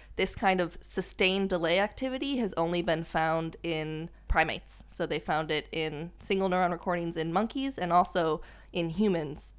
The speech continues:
um, single neuron recordings, which is a rare thing to be able to get, but they did find it there. But apparently it hasn't, they said that in rodents,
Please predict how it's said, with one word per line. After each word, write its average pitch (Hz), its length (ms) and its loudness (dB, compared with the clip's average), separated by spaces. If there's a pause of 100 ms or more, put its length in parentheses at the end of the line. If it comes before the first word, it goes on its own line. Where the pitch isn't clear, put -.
um, 139 400 -2
single 151 260 -6
neuron 151 200 -4
recordings, 147 480 -8
which 165 140 -8
is 151 80 -4
a 170 40 -2
rare 160 200 2
thing 175 300 -6
to 185 80 -8
be 156 100 -4
able 147 140 -4
to 147 60 -6
get, 139 320 -2
but - 140 -4
they 156 120 0
did 156 360 -2 (140)
find 156 340 -2
it - 160 -12
there. - 280 -6 (460)
But 175 140 8
apparently 196 400 4
it 175 120 0
hasn't, 208 400 -4 (360)
they 196 140 2
said 277 340 0
that 233 180 -2
in 196 220 2
rodents, 208 600 2